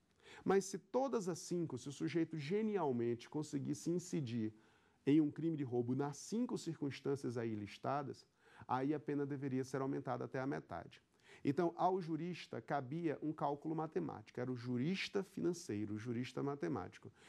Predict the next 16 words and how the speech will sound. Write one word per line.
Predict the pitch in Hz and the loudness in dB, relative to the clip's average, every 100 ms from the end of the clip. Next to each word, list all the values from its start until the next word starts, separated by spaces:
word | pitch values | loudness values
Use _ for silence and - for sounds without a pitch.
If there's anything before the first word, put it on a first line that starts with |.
| - | -2
Ele | - 151 | 4 4
tinha | 143 - 170 | 4 2 2
que | 170 | 2
saber | - 156 127 123 | -2 -2 0 -2
que | 120 175 | -2 2
um | 175 196 | 2 4
equivale | 190 185 156 160 165 | 2 0 0 0 2
a | 170 | -2
um | |
terço | 180 127 113 - - - _ _ - | 0 2 2 0 -8 -12 _ _ -8
e | - | -6
que | 147 180 | -2 -2
cinco | - 190 196 190 | 0 2 4 2
equivale | 180 165 170 165 | 0 2 2 2
a | |
metade. | 180 190 123 98 - - | -2 -4 -4 -4 -8 -16